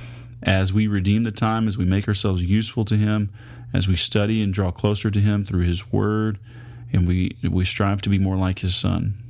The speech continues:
Now, look at what the consequence, what, what the, the end game is that the Hebrew writer has in mind here if we fail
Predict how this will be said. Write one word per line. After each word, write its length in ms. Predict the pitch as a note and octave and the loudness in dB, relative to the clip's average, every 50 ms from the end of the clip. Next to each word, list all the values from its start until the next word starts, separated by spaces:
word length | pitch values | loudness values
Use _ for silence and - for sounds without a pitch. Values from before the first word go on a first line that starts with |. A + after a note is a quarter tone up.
| - - - - - - - - - | -18 -18 -18 -18 -18 -18 -18 -4 0
Now, 300 | - G#2 G#2 G2+ G2 G2 F#2+ - - - - - - - - - - - - - - - - | 0 2 2 2 0 -2 -4 -6 -10 -18 -20 -20 -20 -18 -18 -18 -18 -18 -20 -20 -10 -2 0
look 240 | B2 B2 C#3 - | 2 2 2 0
at 80 | - A#2+ | 0 0
what 140 | A#2 A2+ - | -2 0 0
the 100 | A2 G2 | -2 -2
consequence, 680 | - A2+ A2 A2 G#2+ A2+ G2+ - G2+ G2 F#2+ F#2+ - | 0 0 0 0 0 -2 -2 0 0 0 0 0 0
what, 240 | G#2 G2+ G#2 - - | 0 0 0 0 0
what 360 | G#2+ A2 A#2+ A#2+ B2+ A#2+ - | 0 2 2 2 0 -2 0
the, 260 | - A#2 A2+ G#2+ G2+ - - - - - - - - - - - - | 0 2 2 2 0 -4 -10 -18 -18 -16 -16 -14 -16 -16 -16 -4 0
the 140 | A2+ A#2 - - | 2 2 2 2
end 200 | C3 C3 C#3 B2 | 2 2 2 2
game 260 | B2+ A#2+ A#2 A2+ A2+ | 2 2 2 2 2
is 180 | A2 G#2+ G#2 G#2 | 2 0 0 0
that 80 | G2 | 0
the 80 | - G2+ | 0 2
Hebrew 260 | F#2+ A2+ A2+ A2 G#2+ | 2 4 2 2 2
writer 200 | G#2 G2+ G2 G2 | 2 2 2 2
has 260 | F#2+ G2+ G2+ G2+ F#2+ G2 | 2 2 2 2 2 2
in 80 | F#2+ | 2
mind 320 | F#2 F#2 F#2+ G2+ G#2 G2+ F#2 | 2 2 2 2 2 0 0
here 320 | F#2 G2 F#2+ F#2 F2+ - - | 0 0 2 2 2 0 0
if 320 | - G2 G2 G2 G2 - - | 2 2 2 0 -2 -4 -6
we 680 | - - - A2 G#2+ G#2+ G#2 G#2 G#2 G2+ G2 - - - - - - - - - - - | -6 -4 0 2 2 2 2 2 0 0 -2 -4 -8 -14 -18 -20 -18 -18 -18 -16 -12 -10
fail 720 | - - - - D3+ D3+ C3 G#2 F#2+ F#2 F#2 F2+ G2 F#2+ | -8 -4 0 0 0 2 2 0 0 0 0 0 0 -2